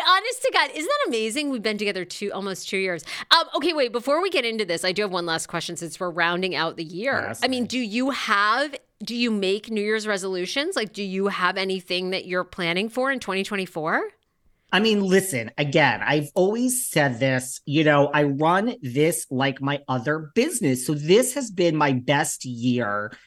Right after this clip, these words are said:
Speaker 2: as far as the revenue generated from Behind the Velvet Rope. Business-wise,
Speaker 1: Wow.
Speaker 2: well, I
Speaker 1: That's
Speaker 2: mean, so
Speaker 1: amazing.
Speaker 2: far, yeah,
Speaker 1: That's
Speaker 2: I had a good year.
Speaker 1: fabulous.
Speaker 2: I had a good year.
Speaker 1: Wow. Good for you.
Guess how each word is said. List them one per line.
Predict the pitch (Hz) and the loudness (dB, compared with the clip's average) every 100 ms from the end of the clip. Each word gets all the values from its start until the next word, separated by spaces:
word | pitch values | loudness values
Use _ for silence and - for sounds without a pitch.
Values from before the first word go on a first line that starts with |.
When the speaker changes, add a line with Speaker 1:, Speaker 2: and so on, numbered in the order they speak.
| _ 143 | _ 0
Speaker 2:
as | 135 - | 0 0
far | - 139 135 135 | 2 4 4 2
as | 131 127 123 123 | 0 0 0 -2
the | 120 123 120 127 | 0 0 0 0
revenue | 127 131 156 160 165 160 156 | 2 4 4 4 2 0 0
generated | 131 131 120 113 113 110 | 0 0 0 -4 -8 -8
from | 117 110 | -6 -4
Behind | 101 107 107 | -4 -6 -8
the | |
Velvet | 101 101 104 | -8 -8 -8
Rope. | 107 120 - - - | -8 -10 -10 -18 0
Business-wise, | - 226 - 277 294 294 247 240 240 | 4 4 4 2 2 2 2 2 2
Speaker 1:
Wow. | 269 185 139 | 0 -2 -6
Speaker 2:
well, | 285 - | -8 2
I | 214 | 6
Speaker 1:
That's | 247 | 6
Speaker 2:
mean, | 240 | 6
so | 226 285 311 - | 4 2 2 2
Speaker 1:
amazing. | 247 | 0
Speaker 2:
far, | 190 247 127 | 0 0 -2
yeah, | 120 160 254 | -4 -4 0
Speaker 1:
That's | 254 - - | 0 0 -4
Speaker 2:
I | |
had | 170 | -4
a | 247 | -2
good | 233 | 2
year. | 392 - 539 | 2 2 2
Speaker 1:
fabulous. | 508 208 190 170 - - _ _ _ _ _ _ _ _ - | 2 2 2 0 -4 -6 _ _ _ _ _ _ _ _ -4
Speaker 2:
I | 160 | 0
had | 208 | 2
a | |
good | |
year. | 240 | 2
Speaker 1:
Wow. | 294 480 523 359 208 190 175 - | 2 2 4 2 2 0 -4 -4
Good | 349 - | -4 -2
for | 466 | -2
you. | 233 247 | 0 0